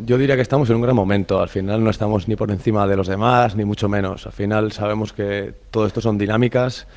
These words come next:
Eh, tienes momentos difíciles, momentos que, que, bueno, que estás en un momento dulce como estamos, como estamos en este momento, y hay que aprovecharlo.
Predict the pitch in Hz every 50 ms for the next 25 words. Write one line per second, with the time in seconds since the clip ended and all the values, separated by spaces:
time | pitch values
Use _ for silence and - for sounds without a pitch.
0 | - - - - - - - - - - - - - - - - 60 57 53 53
1 | 55 57 58 - - - - - 113 110 110 92 110 107 107 107 104 - 110 104
2 | 104 104 - 123 127 - 131 123 120 123 123 120 110 - - - - 110 107 104
3 | 107 110 107 - 117 104 - - - 107 104 110 110 - - - 107 101 113 117
4 | 123 135 127 113 - - 120 117 - - - - - 117 113 113 113 117 120 120
5 | 120 - 113 113 127 131 - - 113 - 107 107 98 - 110 113 120 123 117 -
6 | - - 101 101 - - - - - - 107 107 - 110 110 110 113 110 110 110
7 | 120 120 123 127 139 139 - 156 160 165 156 - - - - - - - - -
8 | - - - - - - - - - - - - 131 117 110 107 104 101 98 98
9 | 98 95 95 98 101 - - - 131 123 156 - 113 107 107 101 - 135 139 135
10 | 117 107 104 95